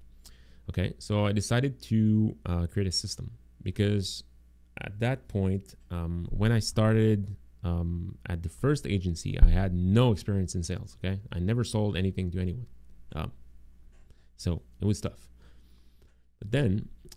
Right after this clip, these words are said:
I saw other people with larger billing than me, and I said, "You know what? How can I make it so I catch up with them?" So as the company grew by two to three hundred percent,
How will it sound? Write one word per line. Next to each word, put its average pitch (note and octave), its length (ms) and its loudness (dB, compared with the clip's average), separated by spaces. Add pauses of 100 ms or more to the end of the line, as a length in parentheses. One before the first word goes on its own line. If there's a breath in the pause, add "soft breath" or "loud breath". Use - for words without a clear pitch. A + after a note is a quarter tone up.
I F#2+ 120 0
saw A#2 500 0
other C3 200 0
people A#2 400 0
with G2+ 200 0
larger G#2+ 560 0
billing G2 600 -2 (120)
than F2 280 -2
me, A#2 400 -2
and - 100 -8
I E2+ 120 -6
said, A1+ 420 -6
"You - 100 -2
know A#2+ 120 0
what? A2+ 220 -2 (1160)
How D3+ 160 -6
can D#3+ 140 -2
I G2+ 100 2
make G#2+ 360 2
it B2 100 -2
so F#2+ 160 -4
I F#2 100 -4
catch - 380 -8
up A2+ 220 -6
with G2+ 180 -6
them?" - 200 -12 (960)
So G#2 240 2
as G2+ 120 0
the - 60 -8
company C#3+ 340 -2
grew G#2 360 4
by F#2+ 240 0
two A#2 420 0
to - 180 -12
three - 180 -2
hundred F#2+ 260 4
percent, C#3 440 -2